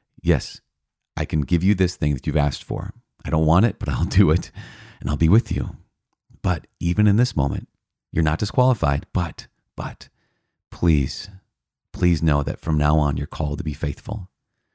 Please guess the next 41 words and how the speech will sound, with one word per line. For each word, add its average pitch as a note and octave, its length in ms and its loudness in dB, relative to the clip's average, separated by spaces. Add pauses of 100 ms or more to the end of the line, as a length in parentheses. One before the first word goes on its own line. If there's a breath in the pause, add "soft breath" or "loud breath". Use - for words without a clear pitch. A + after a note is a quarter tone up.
(180 loud breath)
This F2 120 2
is E2+ 60 2
what F2 160 4
conversion D#2 420 2
is C#2+ 60 0
all D2 140 2
about. D2+ 260 0
We E2+ 100 4
recognize D#2+ 440 2
our D#2 100 2
brokenness, D#2 520 0
and D#2 80 2
we D2+ 80 2
recognize D#2 380 0
that D#2 100 -4
I D#2 60 -2
need D#2+ 320 -2
God's D2 260 0
grace. D#2 320 -2
I D2+ 60 -2
need D2 160 -2
his D2+ 120 -6
help. D#2+ 300 -2 (420 loud breath)
And F2 120 0
he E2+ 40 2
says, F2 160 2
"Okay, C#3+ 140 2
you G2+ 120 4
have B2 200 2
it. F2 100 -10
You F#2+ 120 2
have C3 100 4
my B2 80 4
mercy. A#2 320 4
<laughs> F2+ 60 6
You - 20 8
have - 160 4
my B2 120 8
forgiveness." G#2+ 580 2 (400 loud breath)
Okay, - 120 -2
now, F2+ 240 4